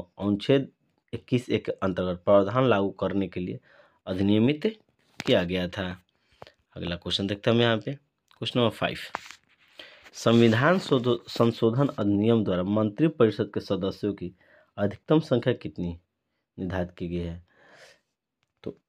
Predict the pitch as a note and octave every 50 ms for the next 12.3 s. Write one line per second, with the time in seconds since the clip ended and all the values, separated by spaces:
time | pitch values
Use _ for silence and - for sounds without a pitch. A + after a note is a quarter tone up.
0 | - A#2+ B2 B2+ C3 B2+ - - A#2 A2+ A2 G#2 G#2+ A2+ A2 G#2+ - D3 C#3+ D3+
1 | E3+ F3 F3+ F3+ - C#3 A#2+ A#2 A2+ A2 A#2+ A#2+ B2+ B2+ - A2+ G#2+ G2+ G#2 G#2+
2 | A2+ A2 G2+ G#2 G2+ G2+ A#2 B2 A2+ G#2+ G#2+ F#2+ F2+ E2+ E2+ - - - F2 E2
3 | F2 F2 F2+ F2 F2 - - F2 E2+ F2 - - - - - - G2 G2 G#2 G2+
4 | - A2+ G#2 G2 G2+ B2 C3 C#3+ C#3+ C3+ B2 A2+ A2 G#2 A2+ A2+ A2+ G#2 G#2 -
5 | A#2+ B2 - - - - A2 F#2+ - G#2+ A2 G#2+ - G2+ G#2 G#2+ G#2 A2 A2 G2+
6 | - C3 B2 - - - F#2+ F#2 F#2 F2+ F2+ F#2 F2 F2+ F2+ F#2 G2 F#2+ G2 F#2+
7 | F#2 - C3+ C#3+ - _ - F#2+ F#2+ F2+ F2 F2+ F2+ - - G2 G2 G2 G2+ G2+
8 | G#2 F2+ - - E3 E3 - G2+ F2+ E2 - - F2+ F2+ - F2 F2 F2 - _
9 | _ _ _ _ - - - - _ _ - A#2 A2+ - - A2+ G#2+ A2+ A#2+ B2+
10 | - A#2 A2+ A2+ A#2+ B2 - B2 B2+ C#3 D#3+ F3+ F3 - C#3+ B2 B2 A#2+ A2+ A#2
11 | A#2 B2 C3 C3 - - A#2 A2 A2 A#2 B2 B2+ - - G2+ G2+ G2+ G#2 A#2 A2+
12 | G#2+ F#2+ G2+ G2+ G#2 G2+